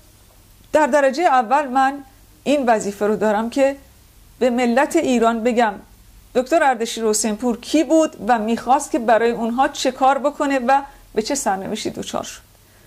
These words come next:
این حق ملت ایران هست که بدونن که یک نفر از خودشون، از فرزندان برومند خودشون واجد چه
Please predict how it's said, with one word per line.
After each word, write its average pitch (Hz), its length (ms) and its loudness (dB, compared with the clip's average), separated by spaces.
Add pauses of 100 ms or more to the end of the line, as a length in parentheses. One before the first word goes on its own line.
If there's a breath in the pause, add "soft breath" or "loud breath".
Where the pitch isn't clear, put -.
(300 soft breath)
این 330 220 0
حق 294 320 0
ملت 226 440 0
ایران 196 340 0
هست 202 320 -2
که 220 80 -2
بدونن 226 560 -2
که - 180 -10 (360 soft breath)
یک 330 320 0
نفر 269 420 2
از 233 320 0 (360 soft breath)
خودشون، 269 680 0 (200)
از 220 260 0
فرزندان 233 840 2
برومند 240 640 2
خودشون 247 600 -2 (680)
واجد 240 460 0
چه 254 300 0